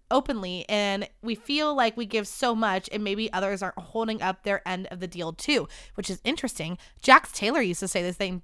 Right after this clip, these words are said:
same thing about Vanderpump Rules, but Khloé added that it's not about creating drama if there isn't any. She said, "If people are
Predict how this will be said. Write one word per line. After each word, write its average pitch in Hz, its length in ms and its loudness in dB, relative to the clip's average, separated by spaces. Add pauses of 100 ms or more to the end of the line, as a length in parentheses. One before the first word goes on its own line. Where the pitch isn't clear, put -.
(260)
same 196 220 -2
thing 202 140 -2
about 170 200 0
Vanderpump 175 400 -6
Rules, 151 280 -10
but - 280 2
Khloé 320 240 4
added 254 280 6
that 233 180 4
it's 226 140 -10
not 226 340 4
about 208 280 6
creating 208 340 -2
drama 190 300 0
if 185 120 -8
there 185 220 -6
isn't 381 300 2
any. 185 340 -6
She - 120 -8
said, 233 200 0
"If 226 120 -2
people 311 440 -4
are 240 400 4